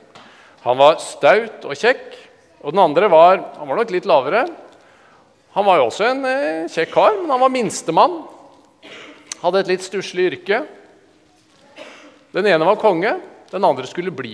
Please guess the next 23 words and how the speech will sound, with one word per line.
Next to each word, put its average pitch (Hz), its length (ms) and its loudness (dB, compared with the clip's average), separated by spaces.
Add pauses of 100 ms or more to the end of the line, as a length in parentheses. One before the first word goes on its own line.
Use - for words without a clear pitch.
konge. 135 320 -8
Er - 1040 -20
det 160 80 -4
noen 175 80 -2
som 190 160 -2
kan 190 80 2
gjette 170 240 0
hvem 160 160 2
det 156 80 6
er 143 160 4
jeg 156 400 2
prater 147 240 -2
om? 196 80 0
Jeg 165 120 -4
tror 165 120 -4
jeg 190 140 -4
trenger 156 180 -6
litt 151 160 -4
hjelp 120 160 -2
i 147 80 0
dag. 254 180 0 (2750)
To 165 240 -14
stykker. 202 400 -10